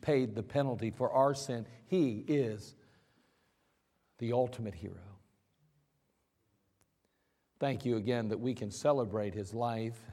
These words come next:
celebrate his death, and as we will see today, his resurrection. We love you, we thank you,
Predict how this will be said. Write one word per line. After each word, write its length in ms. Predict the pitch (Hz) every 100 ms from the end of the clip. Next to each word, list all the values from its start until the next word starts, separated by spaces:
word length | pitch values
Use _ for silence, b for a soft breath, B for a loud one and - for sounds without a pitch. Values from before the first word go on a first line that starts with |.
| - - _ _ _
celebrate 540 | - 135 127 110 117 104
his 200 | 101 92
death, 360 | 107 104 107 - - _ _ _ _ _ _ _
and 80 | 110
as 140 | 107
we 120 | 104 120
will 140 | 107
see 220 | - 123
today, 480 | 107 101 110 101 95 -
his 220 | 104 -
resurrection. 720 | 107 92 95 87 82 - - 98 - _ _ _ _ _ _
We 100 | -
love 240 | 120 147 143
you, 160 | 143
we 140 | 135 127
thank 380 | 113 98 87
you, 160 | 95 92